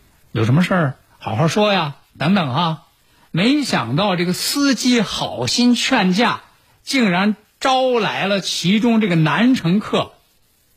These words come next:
连扇耳光。就当时就根据这个事后，这个出租车里头的那个视频记录啊，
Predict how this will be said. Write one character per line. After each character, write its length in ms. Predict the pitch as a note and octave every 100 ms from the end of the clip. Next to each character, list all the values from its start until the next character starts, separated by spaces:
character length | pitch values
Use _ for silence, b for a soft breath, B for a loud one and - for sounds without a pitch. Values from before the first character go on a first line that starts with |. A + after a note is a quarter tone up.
| _ _ -
连 420 | D#3 F3 G#3 A3+
扇 320 | - A3+ G#3
耳 220 | E3 G#2
光。 280 | A2 E3+ - _ _ _ _ - _ _ _
就 140 | C#3
当 200 | C3 D3
时 200 | D3 C3+
就 100 | C3
根 180 | B2+ D3
据 100 | D3
这 80 | C#3
个 40 |
事 240 | C3+ - C#3
后， 300 | D3 B2+ - B B B -
这 160 | B2+
个 140 | A#2 A#2
出 180 | -
租 120 | D3+ D3
车 420 | - D3+ D3 D3
里 160 | C3
头 180 | F#2+ A2+
的 120 | B2
那 100 | B2+
个 260 | B2 A2+ A2 b b b
视 300 | - - E3+
频 220 | G#2+ B2+
记 200 | D3+ E3
录 200 | C#3+ D#3
啊， 260 | F#2 -